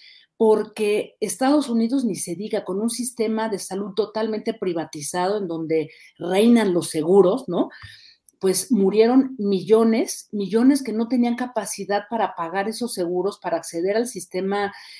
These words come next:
este, de salud privada. Y en el caso de México, Julio, pues, ¿qué te puedo decir, no? Yo creo que vimos lo peor de un sistema totalmente desvalijado, ¿no? Un sistema de salud que no funcionaba y que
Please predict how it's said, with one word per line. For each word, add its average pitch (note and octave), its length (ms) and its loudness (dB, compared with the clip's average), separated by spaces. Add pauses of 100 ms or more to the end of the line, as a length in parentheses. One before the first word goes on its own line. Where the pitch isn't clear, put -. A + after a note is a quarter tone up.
(160)
este, F3 420 -6
de E3+ 120 -2
salud F#3 360 2
privada. F#3 540 0 (100)
Y F3 140 -4
en F3+ 120 0
el E3 180 -4
caso C4+ 320 0
de G#3 100 0
México, G3 640 -4
Julio, G3+ 340 -2
pues, - 360 -10
¿qué G3 100 0
te F#3+ 140 -2
puedo F3+ 260 0
decir, F3 380 -2
no? E3 180 -2
Yo G3+ 160 0
creo G#3 240 0
que A3 120 2
vimos G3+ 500 -2 (520)
lo F#3 360 6
peor G#3+ 480 6
de F#3 160 -2
un G#3+ 180 0
sistema G3+ 640 -4
totalmente G#3+ 680 -2
desvalijado, F3 960 0
¿no? F3+ 260 -2 (340)
Un - 80 -18
sistema A3+ 360 0
de A3+ 80 -2
salud G3+ 340 -2
que F3+ 140 0
no G#3 180 6
funcionaba F#3+ 840 2 (480)
y A#3 240 -2
que G#3 520 2